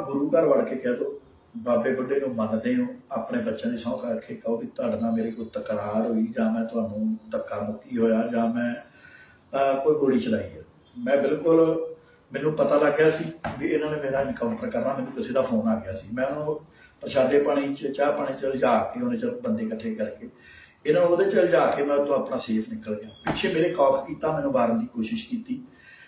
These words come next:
ਤੇ ਮੈਂ ਉੱਥੋਂ ਉਹਨੇ ਚਿਰ ਉਹਦੇ ਕੋਲ ਕੌਕ ਨਹੀਂ ਹੋਇਆ, ਚੱਲਿਆ ਨਹੀਂ ਕੀ ਆ, ਮੈਂ ਉਹ ਤੋਂ ਬਾਅਦ ਨਿਕਲ ਗਿਆ। ਨਿਕਲ ਕੇ ਤੇ ਮੈਂ ਆਪਦੀ ਸੇਫ ਜਗ੍ਹਾ ਚਲ ਗਿਆ।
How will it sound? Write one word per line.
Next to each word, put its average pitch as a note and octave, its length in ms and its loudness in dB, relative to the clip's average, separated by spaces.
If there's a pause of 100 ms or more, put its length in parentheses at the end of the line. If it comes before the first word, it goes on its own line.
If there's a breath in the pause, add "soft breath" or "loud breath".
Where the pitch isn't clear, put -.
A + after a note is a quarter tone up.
(200 loud breath)
ਤੇ E3 160 2
ਮੈਂ E3 220 6
ਉੱਥੋਂ F3+ 260 6 (360)
ਉਹਨੇ D#3 240 2
ਚਿਰ E3+ 100 0
ਉਹਦੇ E3 180 2
ਕੋਲ - 140 -4
ਕੌਕ D3 300 6
ਨਹੀਂ D#3+ 120 -2
ਹੋਇਆ, D3 200 6
ਚੱਲਿਆ C#3+ 400 2
ਨਹੀਂ D3 160 0
ਕੀ C3+ 260 -10
ਆ, C#3+ 80 8
ਮੈਂ C#3 140 4
ਉਹ C3 100 4
ਤੋਂ C3 80 -4
ਬਾਅਦ B2 180 2
ਨਿਕਲ A2 300 -8
ਗਿਆ। - 180 -18 (760 loud breath)
ਨਿਕਲ G#3 420 2
ਕੇ G3 140 6 (360)
ਤੇ E3+ 80 2
ਮੈਂ D3+ 220 4
ਆਪਦੀ D3 260 4
ਸੇਫ A2+ 260 -2
ਜਗ੍ਹਾ A2+ 240 2
ਚਲ F#2+ 280 -4
ਗਿਆ। A2+ 100 -4